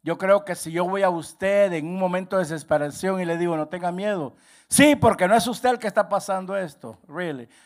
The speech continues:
Ya, por lo mismo tanto, no, no, no es eso, simplemente que yo sé que vas a salir de esta. Yo le voy a preguntar aquí, aquí, aquí, pero usted respóndase para adentro.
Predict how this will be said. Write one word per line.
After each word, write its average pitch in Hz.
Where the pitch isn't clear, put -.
Ya, 196
por 196
lo 185
mismo 214
tanto, 220
no, 196
no, 175
no 202
es 190
eso, 202
simplemente 185
que 170
yo 175
sé 196
que 175
vas 165
a 185
salir 165
de 160
esta. 147
Yo 214
le 247
voy 240
a 240
preguntar 202
aquí, 196
aquí, 208
aquí, 151
pero 180
usted 151
respóndase 185
para 147
adentro. 170